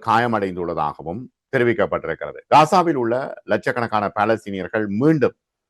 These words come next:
கடுமையான பசி மற்றும் ஊட்டச்சத்து குறைபாட்டால் பாதிக்கப்பட்டு கொண்டிருக்கின்றார்கள் என்று ஐக்கிய நாடுகள் சபையின் உலக உணவு திட்டம் டபிள்யூ எஃப் பி தெரிவித்திருக்கிறது.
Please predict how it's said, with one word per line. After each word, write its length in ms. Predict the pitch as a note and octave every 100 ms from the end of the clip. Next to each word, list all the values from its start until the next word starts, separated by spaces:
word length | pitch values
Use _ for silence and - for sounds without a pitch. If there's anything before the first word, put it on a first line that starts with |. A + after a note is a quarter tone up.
| _ _ -
கடுமையான 520 | D3 D#3 C#3 G2 E2+
பசி 480 | - A2 - A2 E2
மற்றும் 300 | F#2 G#2+ G2+
ஊட்டச்சத்து 480 | B2 B2+ A#2+ F#2
குறைபாட்டால் 640 | - F#2 G2 F#2+ D#2+ D2+ C#2
பாதிக்கப்பட்டு 500 | G2+ G2+ F2+ D#2+ D2+
கொண்டிருக்கின்றார்கள் 680 | D#2 D#2 D2+ D2 D2 C#2+ D2
என்று 360 | D2 G2 E3+ - _ _ _
ஐக்கிய 280 | - A#2 C#3+
நாடுகள் 300 | C#3+ B2 A2
சபையின் 400 | - F2+ F#2+ G#2+
உலக 360 | - G#2+ A2+ G#2
உணவு 300 | G2+ E2+ E2+
திட்டம் 360 | F#2+ G2 D2 -
டபிள்யூ 500 | G2 G#2 G#2+ G#2 -
எஃப் 260 | G2 - _ _
பி 320 | C3 G2 -
தெரிவித்திருக்கிறது. 840 | A#2 G2+ E2+ D#2 D2+ F2 G2+ F2+